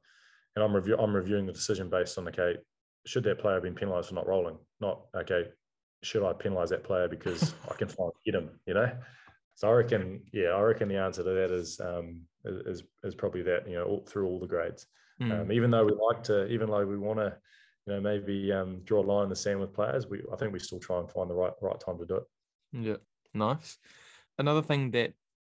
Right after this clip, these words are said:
Speaker 2: I guess you guys, and you touched on it earlier, is that you don't want to have too much of an influence on the game, right? Like, I guess, like, an ideal game of refereeing for you is where you don't have to blow the whistle at all.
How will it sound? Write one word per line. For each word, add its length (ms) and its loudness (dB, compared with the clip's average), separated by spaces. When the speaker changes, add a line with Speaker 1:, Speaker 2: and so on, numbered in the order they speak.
Speaker 2:
I 80 -4
guess 260 -4
you 120 2
guys, 720 0
and 440 -2
you 60 -4
touched 220 -2
on 60 0
it 100 -2
earlier, 300 0
is 220 -6
that 260 0
you 100 0
don't 260 2
want 260 -2
to 340 -4
have 320 4
too 180 0
much 260 -2
of 100 -6
an 100 -2
influence 340 -6
on 80 -4
the 80 -2
game, 240 -2
right? 180 0
Like, 200 2
I 80 0
guess, 240 -4
like, 240 0
an 100 0
ideal 540 2
game 240 -2
of 100 -6
refereeing 380 -4
for 120 -6
you 140 2
is 160 -4
where 240 2
you 140 -4
don't 140 0
have 100 -2
to 60 -10
blow 160 -4
the 80 -8
whistle 260 -8
at 60 -6
all. 220 -4